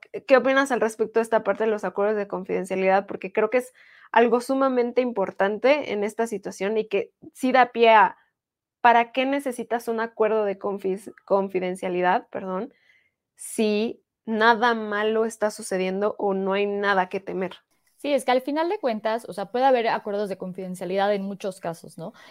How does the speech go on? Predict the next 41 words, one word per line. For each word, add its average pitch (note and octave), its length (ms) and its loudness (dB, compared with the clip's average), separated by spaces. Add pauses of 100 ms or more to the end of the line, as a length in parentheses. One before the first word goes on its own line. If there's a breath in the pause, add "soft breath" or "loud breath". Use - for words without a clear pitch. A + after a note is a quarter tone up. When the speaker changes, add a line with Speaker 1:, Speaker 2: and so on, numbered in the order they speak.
(380 loud breath)
Speaker 2:
Eh, A3 300 6
puede G3+ 160 6
haber F#3 160 2
en E3+ 120 -2
juntas, A#3 340 2
como F#3+ 220 -6
puede F#3+ 160 2
haber F3 160 4
en F3 120 -2
eventos, A3+ 480 -2
puede G3+ 220 0
haber G3+ 400 0
en F#3 200 -4
el F3+ 120 -2
hecho F3 240 -8
de F3+ 120 -6
compartir F3 480 -4
información, E3+ 680 -10
pero F3+ 180 2
la F3 160 2
cosa F#3+ 240 -4
es F#3 120 -8
justo G3 300 -4
esa. F3 300 -4
Estás - 380 -4
hablando G#3+ 400 2
de G3+ 140 0
una G3+ 340 -2 (320 loud breath)
interacción A3 580 4 (140 loud breath)
donde A#3+ 360 8
al A#3+ 140 8
final D4 240 2
de F4+ 100 2
cuentas E4+ 300 0
se C#4+ 80 -6
supone B3 380 -4
que A#3+ 60 -2
es A#3 100 -10
algo A#3 260 2
laboral, F#3 640 2
¿no? F3+ 240 -6